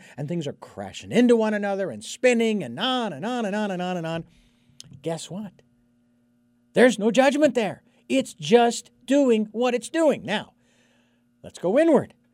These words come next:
Electron microscope, looking down at the subatomic particles. And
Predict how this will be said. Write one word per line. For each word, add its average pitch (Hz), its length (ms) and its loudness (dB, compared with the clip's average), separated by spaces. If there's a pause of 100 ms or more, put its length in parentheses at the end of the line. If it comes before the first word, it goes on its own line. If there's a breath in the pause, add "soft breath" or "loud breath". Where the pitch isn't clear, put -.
(800)
Electron 185 480 -4
microscope, - 680 -6
looking 165 380 -8
down 208 640 -2
at 156 100 -12
the - 60 -20
subatomic 185 800 -8
particles. 196 580 -4
And 185 180 -6